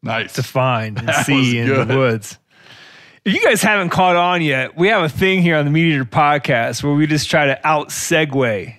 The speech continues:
Speaker 2: each other. You guys can all join in at any time, and, and, uh, then someone else should do the rating of
Speaker 1: Yanni
Speaker 2: the
Speaker 1: pulled off
Speaker 2: segues.
Speaker 1: a double segue.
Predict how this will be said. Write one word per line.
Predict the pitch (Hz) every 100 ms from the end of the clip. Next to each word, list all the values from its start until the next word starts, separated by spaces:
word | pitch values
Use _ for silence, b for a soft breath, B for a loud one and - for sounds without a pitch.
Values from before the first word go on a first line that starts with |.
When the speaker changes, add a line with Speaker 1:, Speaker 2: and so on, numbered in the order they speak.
| _
Speaker 2:
each | 160 139 151
other. | 139 117
You | 143
guys | 180 190 -
can | 156
all | 156 156
join | 135 143 139
in | 135
at | 127 120
any | 143 139
time, | 127 139 123 110
and, | 113 113
and, | 135 120 120
uh, | 120 117 117
then | 135 135 131 127
someone | - 135 131
else | 127 117
should | - 117 110
do | 123 120
the | 110
rating | 113 110 110 107 110 120
of |
Speaker 1:
Yanni | 143 220 -
Speaker 2:
the | 123
Speaker 1:
pulled | 127
off | 123 -
Speaker 2:
segues. | 107
Speaker 1:
a |
double | 104 101 175 151
segue. | - 95 85 78